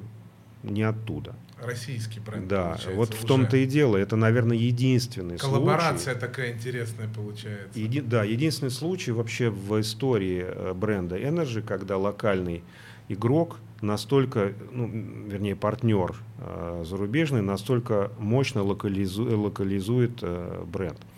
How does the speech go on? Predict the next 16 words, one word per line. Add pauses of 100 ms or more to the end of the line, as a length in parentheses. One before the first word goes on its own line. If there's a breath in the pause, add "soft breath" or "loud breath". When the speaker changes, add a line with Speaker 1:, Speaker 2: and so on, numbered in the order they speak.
(600 loud breath)
Speaker 1:
То
есть, (640)
конечно, (720)
мы
смотрим
за
тем,
что
щас
происходит,
э,
в
мире, (580 loud breath)
но
пока
французы